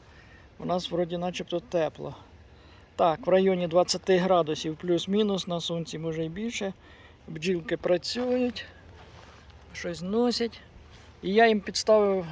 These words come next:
отой білий, це шість рамок з ме-, медових с-, на сто шістдесят,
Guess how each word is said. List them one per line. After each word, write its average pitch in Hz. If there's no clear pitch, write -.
отой 180
білий, 170
це 165
шість 165
рамок 156
з 151
ме-, 180
медових 196
с-, -
на 180
сто -
шістдесят, 190